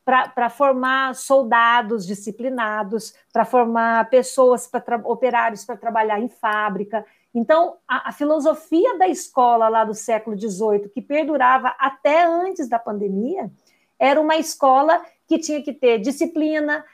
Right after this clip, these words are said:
é, só passava conteúdo, você não, você não tinha que pensar, você tinha que absorver o que era passado. E, e aí, com a pandemia, nossa,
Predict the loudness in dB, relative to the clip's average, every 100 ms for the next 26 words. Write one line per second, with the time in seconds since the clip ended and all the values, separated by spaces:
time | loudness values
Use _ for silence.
0 | _ 0 2 4 4 4 2 -4 -2 0
1 | 2 2 2 0 0 -2 -2 -2 -2 -4
2 | -6 -8 -10 -14 _ -4 -4 0 0 0
3 | -2 -4 -6 -2 2 2 2 0 0 0
4 | -2 -2 -4 -6 _ -12 -2 -2 -2 -4
5 | -2 -4 -4 0 0 -2 _ -4 -4 0
6 | 2 2 4 4 4 2 2 2 4 0
7 | 0 -2 -2 -4 _ _ _ _ _ _
8 | -2 2 2 2 2 0 2 2 2 2
9 | 2 2 2 -2 -2 -2 -2 -2 -2 0
10 | -2 -2 _ _ _ _ _ _ -4 0
11 | 2 0 -2 -2 -2 -2